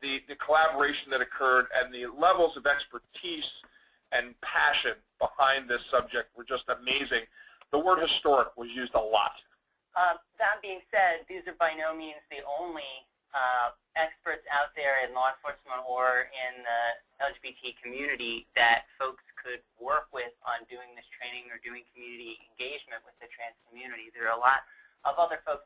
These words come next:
Speaker 2: out there who are helping, um, C R S roll out this, this training locally,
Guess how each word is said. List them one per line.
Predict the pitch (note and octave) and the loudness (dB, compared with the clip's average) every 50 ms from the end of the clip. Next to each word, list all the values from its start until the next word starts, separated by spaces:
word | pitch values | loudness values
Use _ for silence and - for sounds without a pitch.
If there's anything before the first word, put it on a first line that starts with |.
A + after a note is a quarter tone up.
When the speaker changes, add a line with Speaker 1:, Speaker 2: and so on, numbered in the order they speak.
| - C#3+ | -2 0
Speaker 2:
out | C#3+ D3+ - - | 0 0 0 -2
there | D3+ D3+ D3 - | -4 -4 -4 -4
who | D3+ C3 | -4 -4
are | A#2+ A#2 - | -4 -4 -2
helping, | D3 C#3+ C#3 - C#3 B2+ B2+ B2 _ _ _ _ _ _ _ _ - | -2 -4 -4 -4 -8 -14 -14 -16 _ _ _ _ _ _ _ _ -6
um, | B2+ B2 A#2+ A#2 A2+ A2+ _ _ _ - | -4 -2 -2 -2 -4 -6 _ _ _ -8
C | D3+ C#3 | -4 -2
R | B2+ B2 | 0 2
S | B2 B2 B2+ B2+ B2+ - _ _ _ _ _ _ _ _ - | 4 4 2 2 0 -4 _ _ _ _ _ _ _ _ -4
roll | C3 C#3+ D#3 E3 D#3+ D3 - C3 | 0 2 2 2 2 2 2 2
out | C#3 D3 D3 - | 0 0 0 -2
this, | - C3+ - _ _ _ _ _ | -8 -12 -12 _ _ _ _ _
this | B2+ B2+ - - - | -16 -16 -16 -16 -14
training | - D#3+ C#3+ C3 B2+ B2+ B2 B2 B2+ _ _ _ _ _ _ _ _ C#3+ | -10 -8 -8 -8 -8 -10 -12 -12 -16 _ _ _ _ _ _ _ _ 0
locally, | D3+ D3+ D3+ - B2 A#2+ A#2 A2+ A#2 - | 0 0 0 -2 -8 -8 -8 -8 -10 -14